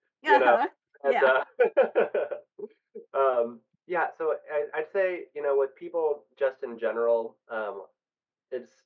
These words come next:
Speaker 1: it's better for me as a practitioner to, to, um, model, you know, safety in my own being rather than
Speaker 2: Mm-hmm.
Speaker 1: make somebody else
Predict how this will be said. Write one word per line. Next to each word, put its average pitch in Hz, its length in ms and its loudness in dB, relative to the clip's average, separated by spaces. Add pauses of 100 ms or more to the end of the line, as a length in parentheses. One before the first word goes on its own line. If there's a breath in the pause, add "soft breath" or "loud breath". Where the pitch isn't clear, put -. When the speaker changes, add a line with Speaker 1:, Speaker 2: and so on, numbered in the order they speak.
Speaker 1:
it's 117 220 0
better 147 600 4
for 117 140 2
me 127 160 4
as 113 100 2
a 113 60 0
practitioner 104 840 0
to, 104 340 0 (560)
to, 107 460 -2 (120)
um, 95 360 -4 (100)
model, 110 800 0 (420)
you 107 100 -8
know, 95 160 -4 (140)
safety 110 540 -6
in 104 140 -4
my 95 260 0
own 95 440 -2 (300)
being 123 440 -8 (300)
rather 220 240 6
than 226 80 0
Speaker 2:
Mm-hmm. 196 340 -8 (300)
Speaker 1:
make - 180 -6
somebody 104 460 -2
else 95 440 -2